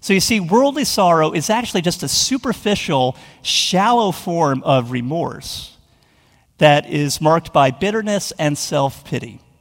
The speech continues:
You really just feel sorry for yourself. You haven't yet learned to hate the sin.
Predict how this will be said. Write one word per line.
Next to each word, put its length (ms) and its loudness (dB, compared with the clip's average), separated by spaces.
You 140 -2
really 200 -4
just 180 -6
feel 160 -8
sorry 300 -6
for 120 -12
yourself. 720 -12
You 120 0
haven't 280 2
yet 180 -2
learned 320 0
to 140 0
hate 460 -6
the 80 -12
sin. 680 -8